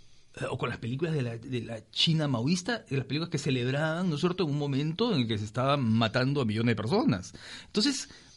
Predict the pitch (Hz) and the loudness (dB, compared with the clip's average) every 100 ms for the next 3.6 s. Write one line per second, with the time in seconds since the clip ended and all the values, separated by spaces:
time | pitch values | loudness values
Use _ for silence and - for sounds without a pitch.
0 | - - 120 117 117 110 110 101 127 151 | -16 -8 -4 0 0 2 0 2 2 4
1 | 180 175 180 156 160 123 127 160 143 131 | 6 6 6 4 4 4 4 6 8 6
2 | 113 107 165 151 160 151 147 151 120 143 | 4 4 6 8 8 8 8 8 8 10
3 | 233 - - 107 190 359 | 10 10 4 -2 -2 -2